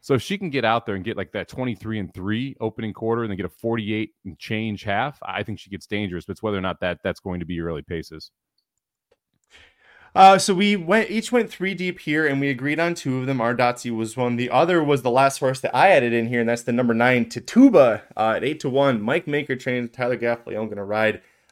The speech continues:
Speaker 2: Uh, this horse cuts back to a mile, mile and a half is probably just too much for this horse. I get Maker trying it, and it's, you know, Maker does love to take a horse and make him run along on turf, and it wakes him up. Just didn't work for her in that spot.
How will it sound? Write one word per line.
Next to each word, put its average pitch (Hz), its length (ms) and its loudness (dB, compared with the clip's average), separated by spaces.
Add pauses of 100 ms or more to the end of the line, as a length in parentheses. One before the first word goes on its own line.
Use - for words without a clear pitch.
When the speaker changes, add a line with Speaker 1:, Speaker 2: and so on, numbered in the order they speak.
Speaker 2:
Uh, 117 160 6
this 127 120 -2
horse 226 220 2
cuts - 220 -2
back 170 240 0
to - 160 -2
a - 40 -2
mile, 143 440 2
mile 147 180 0
and 180 80 -2
a 160 40 -4
half 180 160 0
is 214 60 -18
probably 370 260 -2
just 147 220 -6
too 143 140 -2
much 113 340 0
for 113 140 -2
this 110 220 -4
horse. 110 300 -2
I 120 60 -4
get 123 200 -2
Maker 131 300 -2
trying 123 460 0
it, 127 160 0
and 110 100 -4
it's, 110 180 -6 (120)
you 127 140 -6
know, 101 100 -2
Maker 135 340 2
does 131 260 4
love 135 200 6
to 139 100 -4
take 135 180 -2
a 127 40 0
horse 131 240 2
and 113 80 -4
make 117 140 -2
him 110 100 -6
run 110 180 -4
along 117 340 -2
on 120 100 -2
turf, 117 320 -4
and 104 240 -8 (300)
it 117 60 -4
wakes 127 280 0
him 131 140 -2
up. 139 260 0
Just 185 160 -14
didn't 175 200 -6
work 156 180 -6
for 113 120 -4
her 107 220 -2
in 104 220 -10
that 107 180 -6
spot. 107 440 -4